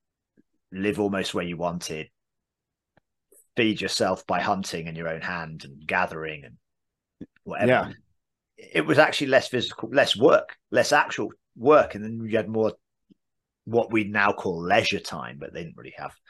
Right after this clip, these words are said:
Speaker 1: the idea of leisure, I guess. But, um, it's kind of interesting. We've been sold a, sold a spurious, uh, bill of fare.
Speaker 2: Yeah,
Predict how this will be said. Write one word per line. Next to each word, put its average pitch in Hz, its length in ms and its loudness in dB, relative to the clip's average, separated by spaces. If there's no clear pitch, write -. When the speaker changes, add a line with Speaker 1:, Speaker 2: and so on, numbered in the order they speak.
Speaker 1:
the - 80 -8
idea 73 160 -8
of - 60 -18
leisure, 62 440 -10
I 50 60 -12
guess. - 380 -16
But, 76 180 -12
um, 82 320 -6
it's - 120 -14
kind 156 160 -4
of 127 80 0
interesting. 123 360 -6
We've 80 160 -14
been 104 340 -6
sold 135 580 6
a, 107 440 2
sold 127 360 0
a 104 40 -10
spurious, 113 1080 2
uh, 90 440 -2
bill 101 220 0
of 95 100 -6
fare. 90 540 -4
Speaker 2:
Yeah, 156 320 8